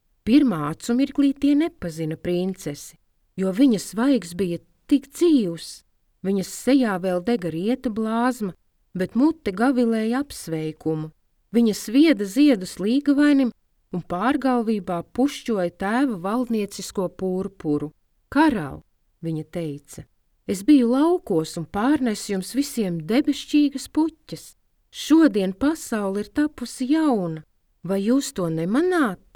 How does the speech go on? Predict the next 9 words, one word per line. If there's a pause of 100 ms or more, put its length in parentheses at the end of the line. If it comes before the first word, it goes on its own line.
(440)
Galminieki
sakustējās, (400)
un
šalka
pārgāja
pār
viņiem. (420)
Resnais
ministrs,